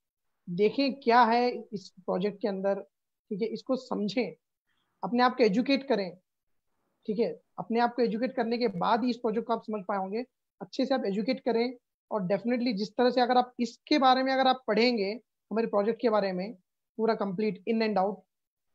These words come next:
definitely आप अपने आप काम करने लगोगे। इतना बड़ा और इतना अच्छा project है, तो आप अपने आप को एजुकेट करने के बाद आप किसी को पूछेंगे नहीं, आप अपने आप काम करने लगेंगे। तो बस यही बताना चाहता हूँ कि मतलब इस,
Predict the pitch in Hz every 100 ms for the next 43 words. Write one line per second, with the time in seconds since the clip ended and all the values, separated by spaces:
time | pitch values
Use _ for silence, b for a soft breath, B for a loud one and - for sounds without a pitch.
0 | _ 175 196 190 254 254 254 226 247 247
1 | 240 226 226 220 202 185 165 151 - _
2 | _ _ _ _ _ _ _ _ - 185
3 | 226 226 208 220 233 233 214 202 185 214
4 | 190 208 180 175 185 185 185 226 _ _
5 | _ _ - 214 220 202 233 233 233 202
6 | 202 247 247 233 226 233 233 190 226 226
7 | 233 226 - 233 185 196 233 233 226 240
8 | - _ _ - 208 202 220 220 220 208
9 | 202 185 180 170 156 147 143 - _ _
10 | _ _ _ _ _ _ - 214 208 220
11 | 220 226 220 220 220 208 214 214 220 214
12 | 208 233 185